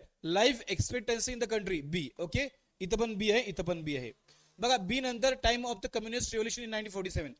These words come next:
मग काय बघा, बघ काय झालंय, हे बघा नाईन्टीन फोर्टी सेव्हन नंतर मग despite these changes, हे चेंजेस, China's retirement age remains one of the lowest in the world. सीबीए,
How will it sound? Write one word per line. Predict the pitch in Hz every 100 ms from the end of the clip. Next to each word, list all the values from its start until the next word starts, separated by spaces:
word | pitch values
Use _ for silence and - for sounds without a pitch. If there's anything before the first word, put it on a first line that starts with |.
| _ _ _
मग | 190 233
काय | 254 262
बघा, | 180 233 226 - - _ _ _ _ _ _ _ _
बघ | 196 240
काय | 254 277
झालंय, | 233 233 262 - _ _ _ _ _ 151
हे | - 226
बघा | 254 277
नाईन्टीन | 233 233 247 277
फोर्टी | 226 254
सेव्हन | - 240 262
नंतर | 247 208 220
मग | 240 254 -
despite | 170 175 - - 262 254
these | 185 277 -
changes, | 269 262 247 - - _ -
हे | 220
चेंजेस, | 208 240 240 269 - -
China's | 208 226 254
retirement | 247 226 247 262 262 226
age | 254 175
remains | 202 220 254 208
one | 233 240
of |
the | 202 247
lowest | 208 208 247 -
in | 254 220
the | 233 262 _ _ _ 170
world. | 214 262 - - _
सीबीए, | - - 247 262 262 269 - 262 269